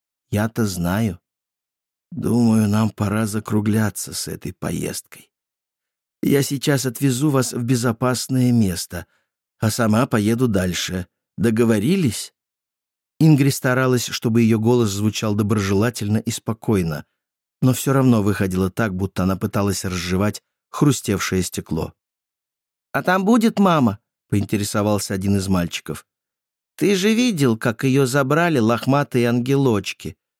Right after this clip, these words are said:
напомнила Фрида. «Помолчи», — шикнула на нее Дегни. «Это была не она!» И мальчуган разревелся. Сидевший рядом мальчик тоже заплакал. «Милые,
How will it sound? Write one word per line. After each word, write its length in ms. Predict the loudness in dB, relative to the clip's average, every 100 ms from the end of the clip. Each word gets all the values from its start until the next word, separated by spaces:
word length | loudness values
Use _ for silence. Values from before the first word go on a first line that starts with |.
| _
напомнила 600 | -2 0 2 2 2 0
Фрида. 460 | -2 -4 -4 -4 -10 _ _ _ _ _
«Помолчи», — 680 | 0 2 2 -2 -4 -4 -6 _ _ _
шикнула 540 | -4 -4 -2 -2 0
на 80 | 2
нее 320 | 2 2 0
Дегни. 480 | 0 -4 -4 -8 -10 _ _ _ _ _ _ _
«Это 260 | -4 0 0
была 380 | 2 4 4 6
не 140 | 4
она!» 760 | 6 4 6 6 6 2 -2 -6 _ _ _ _
И 40 | 0
мальчуган 640 | 0 -2 -4 -2 0 -2
разревелся. 880 | -2 -2 2 2 2 0 -2 -8 -16 _ _ _ _ _ _
Сидевший 520 | -4 0 2 2 0
рядом 260 | 0 2 4
мальчик 400 | 4 2 -6 -4
тоже 320 | 0 0 0
заплакал. 600 | -4 -4 -4 -6 -12 -20 _ _ _ _ _
«Милые, 800 | -2 -2 -4 -6 -8 -10 -12 -16